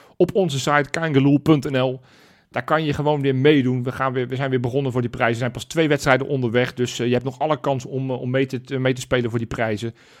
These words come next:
Dus ga dat doen met onder een vraag, onder andere een vraag deze keer. Ik heb, hij is nog niet online, maar ik zal je alvast verklappen. Gaat Wollemark spelen? Nou, dat is natuurlijk een leuke, leuke voorspelling die je kan, eh, kan gaan doen. Kortom, ga daar aan meedoen en, eh, en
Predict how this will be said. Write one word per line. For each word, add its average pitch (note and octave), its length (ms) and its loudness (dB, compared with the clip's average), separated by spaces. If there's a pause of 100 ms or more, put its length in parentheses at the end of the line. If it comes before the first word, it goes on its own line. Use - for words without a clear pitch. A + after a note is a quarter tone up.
(140)
Dus - 160 -8
ga D#3+ 160 4
dat C#3+ 180 2
doen E3+ 340 4 (220)
met D3 120 -8
onder C#3+ 220 0
een B2 100 2
vraag, A2+ 360 -4
onder C#3 220 0
andere B2+ 240 0
een A2+ 100 -8
vraag A2 280 0
deze G#2+ 280 -2
keer. A#2 420 -6
Ik - 160 -18
heb, F#2 100 -6 (180)
hij G#2 140 -4
is B2+ 80 -2
nog D3+ 80 0
niet D3 100 -4
online, C#3 320 2
maar B2 80 -2
ik B2+ 60 -8
zal A2+ 160 0
je A2 60 2
alvast G#2+ 200 -2
verklappen. A#2 480 -6 (300)
Gaat A2 260 -6
Wollemark B2 420 0
spelen? G#2+ 440 -4
Nou, G2+ 180 -8
dat F2+ 140 -14
is G#2 80 -8
natuurlijk A#2 260 -4
een B2 80 -4
leuke, B2+ 420 -2
leuke B2+ 240 -4
voorspelling B2 460 -4
die A#2 100 -2
je A#2 80 0
kan, A2+ 300 -4
eh, A2 100 -2
kan A2 180 -8
gaan G#2 140 -6
doen. A2+ 240 -4 (500)
Kortom, D3+ 380 4
ga D3+ 260 -2
daar C#3+ 140 0
aan C3+ 160 -2
meedoen A#2+ 420 2
en, A2+ 220 -8
eh, G2+ 220 -8
en A2 160 -8